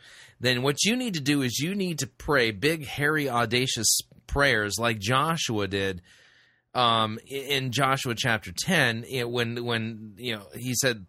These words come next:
"Sun, stand still." Let's read this passage in context. It, why? Because it gives us an opportunity to do some, uh,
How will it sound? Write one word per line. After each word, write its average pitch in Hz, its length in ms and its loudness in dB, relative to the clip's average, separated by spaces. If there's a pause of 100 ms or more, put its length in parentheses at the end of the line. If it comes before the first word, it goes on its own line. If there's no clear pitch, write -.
"Sun, 123 220 2
stand 104 400 0
still." 120 420 2 (2250)
Let's 202 260 0
read 190 200 0
this 127 140 0
passage 117 680 2
in 156 260 2
context. 143 1200 0
It, 131 220 -2
why? 120 480 0
Because 110 260 -4
it 98 60 -4
gives 110 180 0
us 95 120 -2
an 107 40 -2
opportunity 98 640 -2
to 92 160 -6
do 104 180 -2
some, 92 400 -2
uh, 87 200 -4